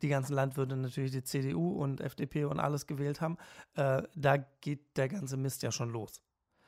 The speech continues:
Ähm, das möchte, aber das Fass möchte ich gar nicht erst aufmachen. Ich möchte schon bei dem aktuellen Thema bleiben und auch, ähm, so ein paar Sachen. Ich, ich sage ja immer wieder, dass ich nicht finde, dass die Ampel,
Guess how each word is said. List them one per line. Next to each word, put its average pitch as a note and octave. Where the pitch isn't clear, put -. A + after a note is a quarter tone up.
Ähm, A#2+
das D3
möchte, F#3
aber D3+
das D#3+
Fass F3+
möchte D#3
ich -
gar D3
nicht C#3
erst C3
aufmachen. D3
Ich C#3
möchte D3
schon D3+
bei C#3
dem C3+
aktuellen G3
Thema F#3+
bleiben F3+
und D#3+
auch, E3
ähm, C#3+
so D#3+
ein D3+
paar E3+
Sachen. F3+
Ich, D3+
ich E3
sage F3+
ja F#3
immer E3
wieder, F#3
dass D3
ich D3
nicht F3
finde, F3+
dass D3+
die -
Ampel, D#3+